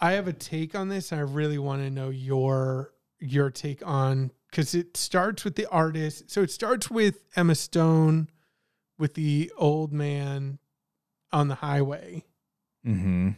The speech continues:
Speaker 1: Try-, you know, talking to him about development
Speaker 2: Right.
Speaker 1: and the
Speaker 2: Mm-hmm.
Speaker 1: community and kind of bullshitting him, and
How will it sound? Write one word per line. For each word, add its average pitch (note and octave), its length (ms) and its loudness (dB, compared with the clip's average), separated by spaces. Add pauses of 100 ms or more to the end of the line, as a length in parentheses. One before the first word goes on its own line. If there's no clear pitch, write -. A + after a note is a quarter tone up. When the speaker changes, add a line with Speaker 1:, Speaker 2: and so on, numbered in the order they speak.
(100)
Speaker 1:
Try-, D#3+ 320 0
you E3+ 220 -4
know, C#3+ 40 2
talking C#3+ 400 -4
to C3+ 120 -4
him C#3+ 80 -4
about C#3 200 -6
development D#3 640 -4
Speaker 2:
Right. F#2 420 2 (300)
Speaker 1:
and G2 160 -2
the - 60 -2
Speaker 2:
Mm-hmm. F#2 80 0
Speaker 1:
community D3+ 880 0 (320)
and C#3+ 100 -6
kind D3 220 0
of B2 180 -10 (240)
bullshitting D#3 600 0
him, D3 640 -4 (140)
and C3 520 -2